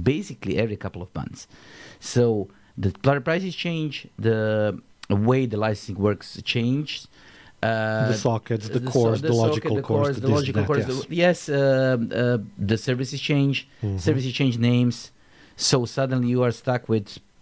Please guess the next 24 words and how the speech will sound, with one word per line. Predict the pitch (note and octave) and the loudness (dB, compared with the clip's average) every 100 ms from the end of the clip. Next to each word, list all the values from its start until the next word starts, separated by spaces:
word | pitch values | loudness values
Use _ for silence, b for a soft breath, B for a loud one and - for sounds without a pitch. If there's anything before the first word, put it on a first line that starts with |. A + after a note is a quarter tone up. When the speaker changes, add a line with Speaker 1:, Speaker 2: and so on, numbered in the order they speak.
| - | -14
Speaker 1:
three | - A#2 A#2 A2+ | 0 2 4 2
or | |
four | - A2+ A2+ | 0 0 2
different, | G2+ A2+ A2 G#2+ F#2+ | 0 -4 -2 -4 -2
uh, | G#2+ G#2 G#2 G2+ G2+ | 2 4 6 6 4
product | F#2 A#2 G#2+ G#2+ | 4 2 0 -2
names, | G#2+ G#2+ G2 - | 2 4 2 0
uh, | G2 | 0
that | F#2+ G2+ | 0 0
are | G2+ | -2
basically | F#2 A2 D3 C#3+ A#2+ A#2 | 0 0 0 -2 -6 -4
covering | B2+ A#2+ A#2 | 0 2 0
the | G#2 | -2
same | - B2+ A2+ | -2 -2 0
thing, | B2 A#2 | 0 0
but, | G#2 G2+ G#2+ | -2 -2 2
uh, | G#2 G#2 G#2 G#2+ G#2 G2+ E2+ | 4 6 6 4 4 4 4
in | G#2+ | 4
different | A2+ G#2 | 2 -2
versions | G#2+ G2 F#2 | -4 -6 -4
of | G2 | -4
the | F#2 | -2
same | F#2 A2 | 0 0
product. | G2 G2 C#3+ - | 0 -2 -4 -8